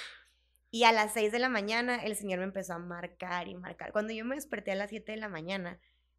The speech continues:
del jueves, yo tenía quince llamadas perdidas de ese señor y otras llamadas perdidas de la dueña de la casa donde la resguardaron.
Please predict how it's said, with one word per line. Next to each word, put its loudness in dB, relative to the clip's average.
del 0
jueves, 2
yo -2
tenía -4
quince -4
llamadas 0
perdidas -2
de -12
ese -12
señor -6
y 2
otras 6
llamadas 0
perdidas 0
de 4
la 2
dueña 4
de 2
la 2
casa 0
donde 0
la 2
resguardaron. -6